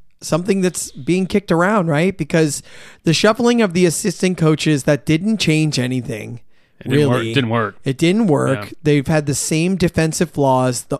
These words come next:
Speaker 1: this whole year. Odd man rushes. They're split down the middle way too easily. It is, you know, they're not, they're not a, on paper, great defensive core.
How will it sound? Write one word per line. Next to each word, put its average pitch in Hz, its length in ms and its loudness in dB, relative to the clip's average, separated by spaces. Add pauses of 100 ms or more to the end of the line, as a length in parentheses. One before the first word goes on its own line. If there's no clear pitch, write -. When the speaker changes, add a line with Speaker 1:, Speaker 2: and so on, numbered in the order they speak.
(160)
Speaker 1:
this 139 360 -6
whole 190 260 0
year. 139 520 -2 (520)
Odd 190 240 2
man 214 260 0
rushes. 170 800 0 (420)
They're 135 120 -2
split 190 460 0
down 208 220 2
the 190 60 4
middle 165 320 4
way 165 240 2
too 196 240 0
easily. 139 720 0
It 151 140 0
is, 180 480 0
you 165 220 -4
know, 156 420 0
they're 170 240 0
not, 202 320 -2 (540)
they're 147 120 -2
not 175 280 0
a, 240 60 0 (440)
on 180 160 2
paper, 214 400 2
great 190 380 0
defensive 196 480 0
core. 131 320 -4